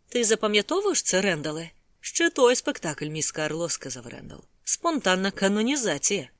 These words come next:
«Треба віддати Денісу належне», додав Навін. «Він живе у власному всесвіті». Деніс зіп'явся на ноги, прибув паланкін. Його несли міцні молодики, пробиваючись крізь натовп з криками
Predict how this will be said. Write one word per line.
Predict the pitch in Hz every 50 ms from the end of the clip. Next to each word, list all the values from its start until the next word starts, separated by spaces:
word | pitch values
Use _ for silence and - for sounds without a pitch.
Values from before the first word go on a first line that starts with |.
| _ _ _ _
«Треба | - 294 285 254 262
віддати | 240 247 247 208 226 220 220 - 208
Денісу | 185 196 190 202 196 190 - 208
належне», | 202 196 190 185 160 135 135 - - 143 135 127 - _ _
додав | 135 139 127 110 113 117
Навін. | 123 127 123 - 95 - - _ _ -
«Він | 226 285 320 349 330 302
живе | 311 311 311 302 294
у | 269
власному | 170 143 143 139 143 - - 240 220 220
всесвіті». | 226 - - - - - - - - - - - - - _ _ _ _ _ _ _
Деніс | 147 170 233 262 269 226 -
зіп'явся | 214 - 233 240 220 - - 208
на | 202 196
ноги, | 196 240 262 180 135 - - _
прибув | - 160 165 220 226 -
паланкін. | - - - 123 123 127 - - 120 - - _ _ _ _
Його | - 185 185 190
несли | 185 170 156 - 185 175 165
міцні | 156 147 - - - 165 160
молодики, | 151 143 147 143 127 135 - - 180
пробиваючись | 156 - - 131 139 131 127 143 139 135 - - 127 - -
крізь | - - 135 131 -
натовп | 139 160 156 147 - - - -
з | - -
криками | - - 156 - - 156 151 151